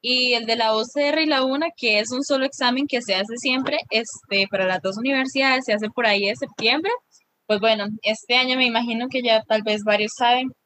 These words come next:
eh, si han estado al tanto de las noticias y todo,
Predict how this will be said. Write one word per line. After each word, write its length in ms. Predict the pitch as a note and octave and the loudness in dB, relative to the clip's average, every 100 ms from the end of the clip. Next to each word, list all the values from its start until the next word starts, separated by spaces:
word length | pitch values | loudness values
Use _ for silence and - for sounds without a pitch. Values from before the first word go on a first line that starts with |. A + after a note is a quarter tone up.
| - | -6
eh, 340 | G#3 G#3 G3 G3 | 0 0 0 -4
si 100 | F#3+ | -8
han 120 | F#3 | -8
estado 300 | G3 - A3+ | -8 0 2
al 120 | A3 A3 | 2 2
tanto 260 | G#3+ A3 | -4 0
de 40 | A3+ | 0
las 100 | A3+ | 0
noticias 520 | G3 F#3 G#3 A3+ A3+ | -2 -8 -8 -8 -10
y 60 | G3 - | -12 -6
todo, 260 | G3 C4+ | -4 -4